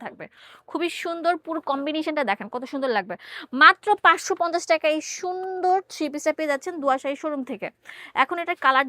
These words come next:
দেখাবো। এটার আরেকটা চমৎকার কালার আছে। ও রে, কি সুন্দর একটা কালার। এই কালারটা দেখলে একদম মনটা জুড়িয়ে যায়। একদম ইয়েলো বেস কালার থাকছে। এটা কিন্তু অনেক হেলদি যারা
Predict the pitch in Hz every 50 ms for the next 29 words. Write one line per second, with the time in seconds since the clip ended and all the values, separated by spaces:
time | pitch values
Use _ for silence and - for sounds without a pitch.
0 | 254 262 254 277 254 254 254 254 269 262 - - 247 302 - - 208 - - 277
1 | 277 277 - - 294 285 - 247 233 226 233 226 214 214 - - 254 - 262 269
2 | 247 220 208 233 233 185 190 - - - - _ _ - - 339 - - - -
3 | - 330 330 349 349 359 359 359 311 302 - - 277 240 - 247 220 160 147 196
4 | 240 _ _ _ _ _ _ - 277 277 302 285 294 311 294 320 277 320 320 -
5 | 339 302 277 277 302 285 262 262 277 294 302 302 240 - 262 262 254 285 277 262
6 | 214 196 - 214 _ _ _ _ _ _ _ _ _ _ _ _ _ _ _ _
7 | _ _ _ _ _ _ _ _ _ _ _ _ _ - 262 302 311 294 294 349
8 | 320 277 233 240 262 269 285 311 311 254 262 262 262 - - - 247 247 247 247
9 | - 262 247 - - 330 359 427 466 - _ _ _ - 240 - 254 294 294 320
10 | 339 330 - 359 320 294 285 311 349 330 - - - 285 262 277 277 330 311 294
11 | 294 285 285